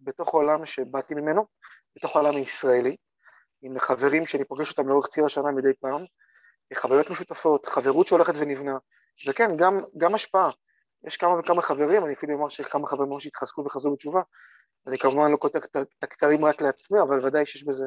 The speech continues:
חלקים של השפעה. אני במהלך השירות, אה, איבדתי חברים, אה, לא מעט חברים, אה, אביהו יעקב, זיכרונו לברכה, מורן ורדי, קריצ'מן, רודובסקי, מרמלשטיין, וייזר, ועוד כמה חברים, אה,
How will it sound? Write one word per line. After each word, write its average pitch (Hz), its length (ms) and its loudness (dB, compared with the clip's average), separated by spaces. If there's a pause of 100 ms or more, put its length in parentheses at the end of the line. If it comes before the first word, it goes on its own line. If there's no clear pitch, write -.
(600)
חלקים 127 380 -8
של 131 160 -4
השפעה. 120 300 -10 (960)
אני 185 100 6
במהלך 196 280 8
השירות, 175 400 4
אה, 160 60 4
איבדתי 160 420 0
חברים, 123 420 -4 (560)
אה, 131 80 -18 (100)
לא 156 100 -2
מעט 151 220 2
חברים, 127 480 -2 (800)
אה, 127 560 -4
אביהו 131 160 -4
יעקב, 127 320 4
זיכרונו 147 280 2
לברכה, 131 260 -4
מורן 123 340 -2
ורדי, 135 320 4
קריצ'מן, 143 520 -6
רודובסקי, 131 680 -6 (580)
מרמלשטיין, 147 640 2
וייזר, 147 460 4
ועוד 147 220 -2
כמה 147 200 -2
חברים, 131 520 -6 (1120)
אה, 135 240 0